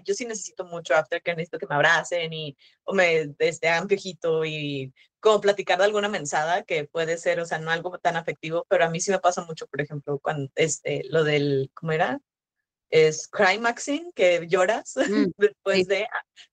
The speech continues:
Speaker 1: a veces me pasa, ¿no? Entonces, como que, pues, en esa ve-, vez tuve eso, de que por X o por Y las hormonas me traicionaron o me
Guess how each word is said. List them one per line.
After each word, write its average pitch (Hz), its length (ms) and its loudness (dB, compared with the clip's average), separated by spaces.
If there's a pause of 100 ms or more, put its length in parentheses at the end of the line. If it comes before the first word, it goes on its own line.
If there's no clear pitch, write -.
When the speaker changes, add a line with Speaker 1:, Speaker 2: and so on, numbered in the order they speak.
Speaker 1:
a 202 80 4
veces 208 220 0
me 202 140 -6
pasa, 190 420 0
¿no? 156 100 -10
Entonces, 170 200 -10
como 226 220 -8
que, 160 460 -4 (360)
pues, 180 320 4
en 202 120 -2
esa 196 200 -2
ve-, 226 180 -2
vez 220 300 0 (140)
tuve 202 360 4
eso, 233 360 -4 (600)
de 180 260 -2
que 165 380 0
por 156 640 -2 (260)
X 190 300 2
o 208 60 0
por 202 160 0
Y 190 140 4
las 190 180 0
hormonas 175 400 -2
me 185 80 -4
traicionaron 170 720 0
o 151 260 -2
me 139 520 -6